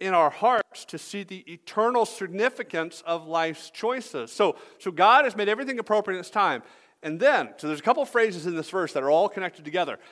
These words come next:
"And then he has put eternity in man's heart to see the eternal purposes of that." See, God has created us as eternal beings. I said this this morning.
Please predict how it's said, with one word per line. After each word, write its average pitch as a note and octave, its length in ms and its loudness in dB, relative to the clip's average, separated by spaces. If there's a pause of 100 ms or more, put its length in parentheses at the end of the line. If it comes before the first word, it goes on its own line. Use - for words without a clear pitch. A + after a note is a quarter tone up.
(140)
"And D#3+ 180 -6
then A#3+ 260 2
he G#3+ 160 -6
has G3 140 -2
put G3+ 360 0
eternity G#3 640 -2
in F#3 280 -8
man's F#3 280 -2
heart - 540 2 (300)
to D#3 100 -8
see A3 260 -6
the G3 120 -6
eternal F3+ 300 -4
purposes F3 420 -8
of C3+ 80 -14
that." G#2+ 340 -8
See, F#3+ 140 -12
God G#3 300 4
has G#3 200 -4
created G3+ 520 -2
us E3 180 -4 (380)
as D3 120 -8
eternal D3 380 -6
beings. C3+ 500 -4
I C3 60 -10
said E3+ 240 -4
this E3 180 -6
this D3 200 -10
morning. D#3 340 -6